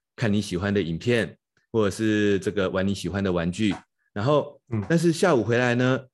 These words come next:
Speaker 1: 啊，爸爸妈妈帮你准备好了这个一系列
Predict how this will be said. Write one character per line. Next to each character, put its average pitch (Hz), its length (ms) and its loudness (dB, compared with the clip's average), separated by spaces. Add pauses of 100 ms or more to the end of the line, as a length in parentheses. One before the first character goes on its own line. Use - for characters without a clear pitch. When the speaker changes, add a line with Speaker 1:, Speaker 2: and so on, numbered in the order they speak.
(240)
Speaker 1:
啊， - 140 -6
爸 139 140 -2
爸 113 120 0
妈 113 180 2
妈 117 100 2
帮 117 160 0
你 110 60 2
准 95 180 -2
备 107 160 2
好 92 160 -2
了 90 140 0
这 95 100 -2
个 101 120 0
一 98 100 -4
系 110 240 -4
列 104 420 2